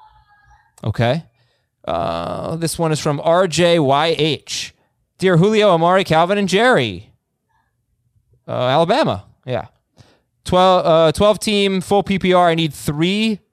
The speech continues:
uh, for two wide receivers and a flex. Okay, Davante Adams is a yes, so now we need <laughs> one wide receiver and a flex. D J Moore, Will Fuller, Cooper Kupp,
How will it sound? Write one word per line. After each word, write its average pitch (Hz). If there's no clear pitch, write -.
uh, 139
for 156
two -
wide 202
receivers 170
and 156
a 135
flex. -
Okay, 113
Davante 143
Adams 147
is 120
a 120
yes, 98
so 107
now 120
we 143
need 151
<laughs> 185
one 165
wide 156
receiver 139
and 127
a 123
flex. 104
D 175
J 196
Moore, 170
Will 160
Fuller, 143
Cooper 180
Kupp, 120